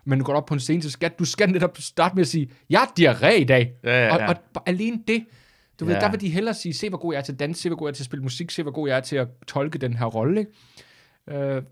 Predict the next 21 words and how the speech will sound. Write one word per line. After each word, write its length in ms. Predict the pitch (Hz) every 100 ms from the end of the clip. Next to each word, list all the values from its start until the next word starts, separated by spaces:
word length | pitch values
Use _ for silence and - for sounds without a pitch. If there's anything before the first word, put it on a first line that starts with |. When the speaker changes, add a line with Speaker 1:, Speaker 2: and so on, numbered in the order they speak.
| -
Speaker 1:
og 120 | 143 226
det, 160 | 226
der, 100 | 196
der 120 | 196
ligger 260 | 180 208 226
virkelig 340 | 175 202 196
noget 180 | 175 175
i 20 |
der, 260 | 170 185 175 - _ _ _ _ _ _ -
hvor 300 | 127 131 135
jeg 160 | 143
tror, 220 | 139 156
vi 320 | 139 131 165 -
også 220 | 131 127
som 240 | - 127 120
komikere, 420 | 139 120 101 101
og 140 | 110
måske 220 | 107 -
også 100 | 123 120
mere 120 | 107
som 220 | 104